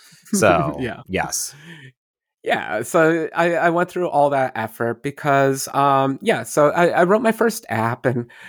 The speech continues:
Speaker 1: we'll see if it gets approved or not. Maybe it'll never make it out into the world, but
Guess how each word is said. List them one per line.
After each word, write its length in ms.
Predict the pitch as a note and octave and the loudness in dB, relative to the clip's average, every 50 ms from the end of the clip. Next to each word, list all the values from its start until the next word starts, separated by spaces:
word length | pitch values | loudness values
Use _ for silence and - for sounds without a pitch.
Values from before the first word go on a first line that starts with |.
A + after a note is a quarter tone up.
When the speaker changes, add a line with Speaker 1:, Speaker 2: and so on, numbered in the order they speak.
| - - - | -16 -6 0
Speaker 1:
we'll 120 | F3 G3 | 0 0
see 160 | - - - | 2 4 2
if 120 | C3 - - | 2 4 2
it 100 | A2+ - | -2 0
gets 200 | - A2+ - - | -2 -4 -2 -4
approved 480 | A2 - - A#2+ A#2 A#2+ A#2+ A2 G#2 | -6 -4 2 4 4 4 4 4 0
or 100 | A2+ A2 | -2 -2
not. 340 | A2 G#2+ G#2 A2 A#2+ B2+ C3 | -2 -2 -2 -2 -2 -2 -2
Maybe 280 | A2+ A2+ A#2+ A2+ B2 A#2+ | -2 -4 -4 -4 -4 -2
it'll 180 | B2 C#3 C#3+ | -2 -2 -2
never 240 | C3+ C3 D3 D3 E3+ | -2 -4 -4 -6 -6
make 200 | E3 F3 F3 - | -6 -6 -4 -2
it 60 | F#3 | 0
out 200 | G#3 A3+ A3+ E3+ | 0 2 2 2
into 220 | B2 A#2+ A#2+ - A#2+ | 0 0 -2 -2 -2
the 100 | A#2+ A2+ | -2 0
world, 400 | A2 B2 A#2+ B2 C3 C#3 C3+ B2+ | 0 2 2 2 2 0 0 0
but 260 | - C#3 C3 B2+ - | 0 0 0 0 -2